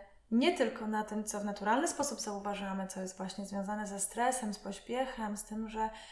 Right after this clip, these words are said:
y, rzeczy się czasami nie udają, że czasami są spóźnione albo jakieś trudne, ale też, żeby widzieć tą drugą stronę, że rzeczy się udają,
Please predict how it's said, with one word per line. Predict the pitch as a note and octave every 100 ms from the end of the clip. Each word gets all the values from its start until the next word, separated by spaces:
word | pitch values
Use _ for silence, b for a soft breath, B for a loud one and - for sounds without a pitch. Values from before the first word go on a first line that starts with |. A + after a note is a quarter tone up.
| B G#3+
y, | G#3+
rzeczy | A3+ A3+ G#3+
się | - G3 -
czasami | A3 G#3 G#3+ A3
nie | A3+ A3+
udają, | A3+ G#3+ A#3 D#4 C4+ G#3
że | G3+
czasami | G#3 A3 G#3+
są | G#3
spóźnione | G3+ - G#3+ A3 B3 C4+ B3 G#3+
albo | G3+ F#3+ F#3+ F#3+ F#3+
jakieś | F#3 G3+ -
trudne, | E4 F4+ A3 G#3 G3+ B B B B B -
ale | B3+ A3+ A3
też, | - E4 G4+ - - -
żeby | G#3+ G#3+
widzieć | G3 G3+ G#3
tą | G3
drugą | G3 G#3 G#3
stronę, | - G3+ G3 G3+
że | G3+
rzeczy | G#3 B3+
się | A#3+ A#3+
udają, | A#3 A3+ G3+ B3 D#4 D#4+